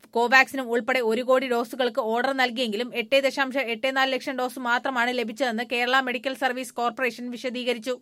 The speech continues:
മൂന്ന് മാസത്തിനുള്ളിൽ കോവിഷീൽഡ് പതിനൊന്ന് കോടി ഡോസും കോവാക്സിൻ അഞ്ചേ ദശാംശം അഞ്ച് കോടി ഡോസും ഉൽപ്പാദിപ്പിക്കുമെന്ന് കേന്ദ്ര സർക്കാർ പറഞ്ഞു. കരിഞ്ചന്തയെ പ്രോത്സാഹിപ്പിക്കുന്നെന്ന വാദം തെറ്റാണ്. ആയിരത്തി എഴുന്നൂറ് രൂപയ്ക്ക് ആർ ടി പി സി ആർ ടെസ്റ്റ് നടത്താൻ സംസ്ഥാന സർക്കാർ അനുവദിച്ചിരുന്നത്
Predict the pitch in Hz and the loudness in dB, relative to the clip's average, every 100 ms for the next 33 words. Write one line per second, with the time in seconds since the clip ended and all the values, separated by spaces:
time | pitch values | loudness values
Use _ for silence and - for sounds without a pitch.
0 | _ _ _ _ _ - 294 320 330 320 | _ _ _ _ _ 0 2 4 6 4
1 | 330 320 320 320 311 262 302 302 311 302 | 4 0 4 4 4 2 2 -2 0 2
2 | 269 277 302 302 311 302 294 311 269 254 | 2 2 -2 4 4 6 4 2 -4 0
3 | 262 294 294 294 226 247 285 285 311 294 | 4 4 2 -4 -8 -4 -2 0 0 -2
4 | 302 247 247 294 302 294 285 294 247 240 | -2 -2 -4 -2 0 4 2 2 -6 -4
5 | 277 285 285 294 285 233 233 - - - | 0 0 -2 -6 -4 -2 -4 -4 -16 -20
6 | - 269 269 294 277 247 247 247 247 247 | 0 2 4 2 2 2 2 4 0 0
7 | 240 - - - 233 240 247 247 247 233 | -8 -16 -20 0 0 2 0 2 0 0
8 | 226 240 262 254 254 240 247 254 247 233 | -2 0 0 0 -2 -6 -4 -2 4 6
9 | 233 247 233 226 247 240 233 202 220 240 | 4 0 -4 2 4 4 2 0 2 2
10 | 240 240 233 247 247 240 226 247 - 214 | 0 -2 -2 -4 -2 -2 -2 -2 0 0
11 | 220 262 254 233 262 247 240 220 254 240 | 0 -6 -8 -4 0 0 -2 -6 -2 -2
12 | 233 240 254 254 226 262 254 247 233 254 | 0 -2 -2 -6 -4 -2 -2 -2 -2 -2
13 | 233 220 240 240 220 240 247 196 | 0 -2 -2 -6 -6 -6 -4 -2